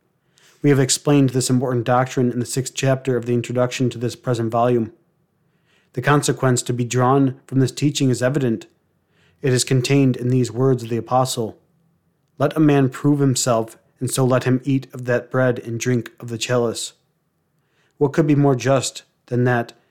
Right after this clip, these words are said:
having to be initiated in so intimate a manner to the mystery of the redemption, and to contract so close a union with the divine victim, we should banish from our hearts sin and affection to sin?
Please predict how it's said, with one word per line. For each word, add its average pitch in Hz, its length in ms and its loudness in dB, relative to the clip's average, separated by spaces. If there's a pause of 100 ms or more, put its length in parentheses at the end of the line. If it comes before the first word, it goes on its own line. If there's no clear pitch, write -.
(140)
having 127 360 2
to 131 80 -6
be 123 340 0
initiated 127 640 0 (100)
in 131 100 -4
so 123 240 0
intimate 131 460 -2
a 120 40 -8
manner 123 400 0
to 123 100 -10
the 117 80 -4
mystery 120 460 0
of 110 160 -16
the 117 100 -4
redemption, 117 640 -2 (540)
and 131 120 -2
to 131 100 0
contract 127 480 -2
so 127 160 -4
close 131 380 -2
a 131 80 -2
union 131 340 2
with 117 100 -4
the 117 60 -8
divine 120 480 0
victim, 120 480 -4 (480)
we 135 80 -2
should 117 220 -2
banish 127 320 0
from 120 400 -2
our 117 140 -4
hearts 123 500 -2
sin 120 500 -2
and 123 100 -4
affection 120 460 -2
to 113 80 -6
sin? 107 380 -6